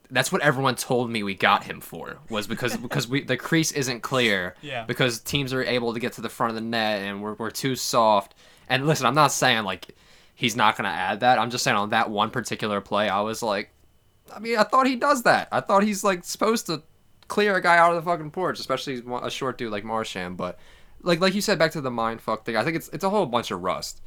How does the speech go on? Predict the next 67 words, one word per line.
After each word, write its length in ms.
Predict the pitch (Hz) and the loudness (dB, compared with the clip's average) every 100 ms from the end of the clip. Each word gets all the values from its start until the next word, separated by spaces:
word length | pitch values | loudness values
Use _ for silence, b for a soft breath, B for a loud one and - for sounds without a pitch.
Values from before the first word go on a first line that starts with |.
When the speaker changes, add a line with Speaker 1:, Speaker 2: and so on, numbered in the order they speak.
| - | -4
Speaker 2:
Yeah, 160 | 202 | -2
Speaker 1:
First, 260 | 185 156 151 | 2 2 2
Speaker 2:
definitely. 120 | 127 | -2
Speaker 1:
it's 60 | 113 | -6
his 100 | 143 | -6
first 340 | - 131 127 | 0 0 0
game, 340 | 123 110 107 104 b b - | -4 -2 -2 -6 b b -2
and 100 | 131 | -2
it's 120 | - | -2
a 40 | |
big 300 | 98 113 113 | -2 0 0
game, 320 | 98 95 85 87 | 0 -4 -4 -8
too. 340 | 113 95 82 - | -4 -4 -4 -10
Speaker 2:
It's 100 | 226 | -8
Speaker 1:
It's 100 | - | -6
Speaker 2:
his 40 | - | -4
Speaker 1:
a 20 | 101 | -2
big 160 | 131 | 0
game 160 | 120 120 | 0 -2
against 220 | 113 - | -4 -4
Boston. 380 | 101 101 - 110 | 0 0 0 -6
It's 100 | 123 | 0
not 120 | 135 | 2
like 200 | 139 - - | 2 -2 -6
he 220 | 131 - _ - | -6 -6 _ -2
came 220 | 117 107 | 0 0
in 60 | |
against 200 | 107 104 104 | -2 -4 -6
the 60 | |
Kraken. 560 | - 98 95 - 101 104 b b b | -2 -2 -2 -4 -6 -8 b b b
You 80 | 117 | -4
know 60 | 110 | -2
what 100 | 110 | -2
Speaker 2:
Yeah. 60 | |
Speaker 1:
I 40 | 107 | -4
mean? 220 | 110 104 B B B B | -6 -8 B B B B
So 340 | - 92 90 - | -6 -6 -6 -12
Speaker 2:
It's 80 | - | -8
a 40 | 214 | -2
big 220 | 247 214 | -2 -2
game 120 | 233 | -4
Speaker 1:
we'll 80 | 208 | -2
s- 40 | |
Speaker 2:
against 180 | 190 139 | -2 -2
Boston 320 | 156 165 151 127 | -2 -4 -4 -8
without 220 | 139 131 | -6 -6
any 140 | 147 | -6
kind 160 | 135 135 | -6 -8
of 60 | - | -2
practice 380 | 127 113 117 | -4 -4 -10
time, 200 | - 107 - | -12 -10 -8
so 100 | 131 | -2
I'm 80 | |
not 140 | 151 156 | 2 2
gonna 160 | 135 | 2
harp 240 | 127 127 123 | 4 4 4
on 100 | 113 | -6
it 80 | 104 | -8
too 160 | - 120 | -12 -10
much, 340 | 104 110 - | -12 -16 -16
but 200 | 110 107 _ b b b | -16 -16 _ b b b
he 120 | - 165 | -8 -6
did 280 | 190 202 | -2 -2
lose 360 | 175 175 170 156 | -2 -2 -2 -4
a 80 | 127 | -4
lot 240 | 139 151 | 2 4
of, 260 | 147 131 | 4 -2